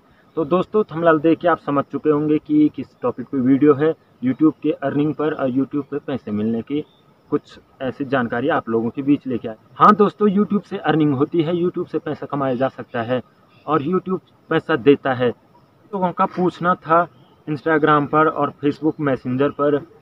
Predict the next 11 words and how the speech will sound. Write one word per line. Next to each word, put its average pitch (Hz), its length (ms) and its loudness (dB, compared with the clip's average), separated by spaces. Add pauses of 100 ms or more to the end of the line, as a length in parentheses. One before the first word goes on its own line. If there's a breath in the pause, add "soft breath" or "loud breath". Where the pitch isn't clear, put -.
(140)
या 147 80 -2
फिर 156 320 4 (380)
काफ़ी 160 240 0
लोग 180 220 -2
ये 175 80 2
सवाल 165 320 4
कर 160 160 2
रहे 156 120 4
थे 139 140 -4
हमसे 147 480 0 (360)
कि 175 80 -8